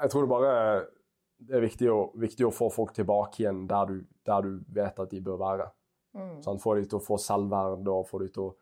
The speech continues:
Speaker 1: eh, gjerne skjønner selv at, eh, de kan bidra med mye, og at de kan,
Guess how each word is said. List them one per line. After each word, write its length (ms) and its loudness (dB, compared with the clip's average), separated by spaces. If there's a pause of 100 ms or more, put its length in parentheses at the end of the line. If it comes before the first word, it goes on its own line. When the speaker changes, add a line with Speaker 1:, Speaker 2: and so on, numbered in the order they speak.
(640)
Speaker 1:
eh, 200 -6 (100)
gjerne 240 2
skjønner 340 0
selv 360 2 (120)
at, 180 -8 (160)
eh, 360 2
de 160 -10
kan 160 -2
bidra 300 0
med 120 0
mye, 220 2
og 240 -6
at 160 -14
de 100 -10
kan, 380 -6